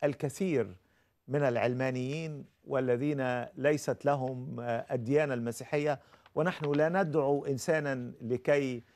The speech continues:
آه، يعتنق دين، لكننا نتحدث عن تبعية لشخص أحب الإنسان وقدم ذاته ذبيحة وأبطل الذبائح الحيوانية، وأخذ مكان الإنسان الساقط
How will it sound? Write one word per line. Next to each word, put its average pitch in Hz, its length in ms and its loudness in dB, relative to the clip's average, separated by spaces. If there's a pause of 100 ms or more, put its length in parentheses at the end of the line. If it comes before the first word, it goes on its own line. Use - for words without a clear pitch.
(240)
آه، 117 440 2
يعتنق 135 680 0
دين، 113 320 0 (100)
لكننا 160 640 0
نتحدث 131 680 -4
عن 139 280 -6
تبعية 139 680 2 (380)
لشخص - 600 -2 (200)
أحب 139 360 0
الإنسان 131 600 -2 (460)
وقدم 131 540 0
ذاته 120 580 0
ذبيحة 117 500 -2 (320)
وأبطل 147 520 0
الذبائح 127 560 -2
الحيوانية، 131 800 -2 (360)
وأخذ 151 680 2
مكان 170 500 -2
الإنسان 139 600 -4
الساقط 170 540 0